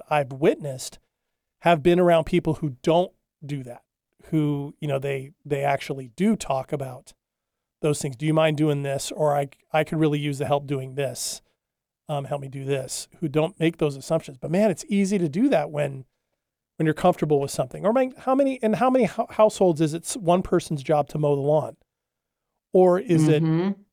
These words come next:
Speaker 1: right? Or is it one person's job to make sure the garage is clean? Or is it one person's job to make sure the kids are clean in their rooms? You know, wh-, where is
Speaker 2: Mm-hmm.
Speaker 1: that divide?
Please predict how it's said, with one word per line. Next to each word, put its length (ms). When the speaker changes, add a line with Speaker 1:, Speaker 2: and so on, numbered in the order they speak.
Speaker 1:
right? 380
Or 320
is 260
it 80
one 140
person's 400
job 260
to 180
make 140
sure 160
the 80
garage 320
is 120
clean? 420
Or 300
is 200
it 200
one 240
person's 360
job 240
to 60
make 160
sure 200
the 80
kids 280
are 40
clean 220
in 100
their 160
rooms? 480
You 100
know, 120
wh-, 220
where 280
is 80
Speaker 2:
Mm-hmm. 60
Speaker 1:
that 160
divide? 600